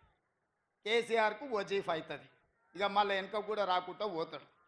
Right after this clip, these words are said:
ఆడబిడ్డల పట్ల ప్రణాళికలు మా వి-, ఆ విధంగా ఉన్నాయి.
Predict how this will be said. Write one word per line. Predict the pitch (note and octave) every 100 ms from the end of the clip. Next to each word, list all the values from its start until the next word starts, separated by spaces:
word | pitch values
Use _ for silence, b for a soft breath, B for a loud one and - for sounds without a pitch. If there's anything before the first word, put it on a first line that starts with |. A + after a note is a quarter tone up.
| _ _ _ A#2+
ఆడబిడ్డల | G3 C4+ C#4+ C#4 A#3+ C4
పట్ల | B3 A#3 A#3 A#3
ప్రణాళికలు | A3+ G#3 G3 G#3+ G#3+ G#3 G3
మా | F3 F#3
వి-, | F3+ F3
ఆ | F#3+
విధంగా | F#3+ G3 F#3
ఉన్నాయి. | F3 D#3